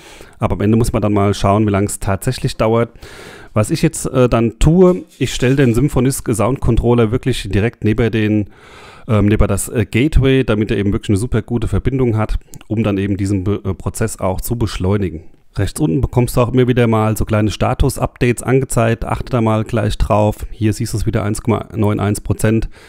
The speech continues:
ähm, sind übertragen worden, also knapp zwei Prozent. Wie lange hat's jetzt gedauert? Zwei Minuten, äh, ungefähr. Ja, dann kann man sich das ja hochrechnen, wie lange das jetzt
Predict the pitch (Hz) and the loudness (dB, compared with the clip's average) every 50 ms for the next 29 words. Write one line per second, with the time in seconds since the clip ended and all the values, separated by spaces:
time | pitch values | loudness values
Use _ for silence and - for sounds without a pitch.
0 | - - - - - - 107 104 101 101 95 104 104 - 92 92 101 95 95 95 | -20 -20 -20 -12 -4 -2 0 2 2 2 0 0 -2 -2 -2 -2 0 0 0 0
1 | - - - 104 127 143 143 143 127 113 110 110 113 110 117 110 104 101 95 - | -2 -2 0 0 0 2 2 2 2 4 4 4 2 2 0 -2 -2 -4 -6 -4
2 | - 110 107 - - - 107 101 107 - - 95 - - 107 104 98 - 98 95 | -6 -6 -6 -4 -2 -2 0 0 -2 -2 -4 -4 -2 -2 -2 0 0 -2 -2 -2
3 | 92 95 101 - - 110 - - - - 107 101 107 110 107 - - - - - | -2 -2 -4 -4 -6 -8 -8 -8 -6 -4 -2 0 0 0 -2 -2 -6 -8 -4 -2
4 | 107 98 98 95 101 117 131 - 127 117 110 - - - - - - - - - | 0 2 2 2 2 2 2 0 -2 -2 -4 -4 -10 -20 -20 -20 -20 -20 -20 -20
5 | - - - 117 113 110 - 113 113 107 101 - - 104 104 104 101 90 90 90 | -20 -10 -4 -2 0 0 2 2 2 2 0 0 0 0 2 2 0 0 0 -2
6 | 95 - - 98 95 95 92 90 - - - 98 101 101 101 104 - - 101 - | -2 -2 -2 -2 -2 -2 -4 -4 -4 -2 -2 0 0 0 0 -2 -2 -2 -4 -2
7 | - 98 90 110 110 - - 107 - - - 107 95 98 90 92 101 101 101 92 | -2 -2 -2 -2 -2 -2 -2 -2 -2 0 0 0 0 0 0 0 0 0 0 -2
8 | 98 98 - 107 95 - - | -2 -2 -4 -4 -6 -6 -6